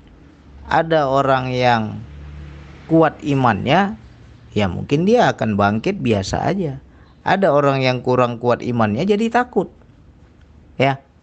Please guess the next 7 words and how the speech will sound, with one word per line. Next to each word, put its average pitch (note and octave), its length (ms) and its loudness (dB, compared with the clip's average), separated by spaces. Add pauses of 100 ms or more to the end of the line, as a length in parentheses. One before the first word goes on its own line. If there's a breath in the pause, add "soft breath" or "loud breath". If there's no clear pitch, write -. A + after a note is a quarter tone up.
(1700)
Takut D3+ 400 -4
itulah F#3+ 560 -2 (600)
yang A#2 160 0
dikatakan A2 880 -2 (1200)
apa? G#2 480 -6 (2250)
Istilahnya A2 640 0
sikap, D3+ 480 0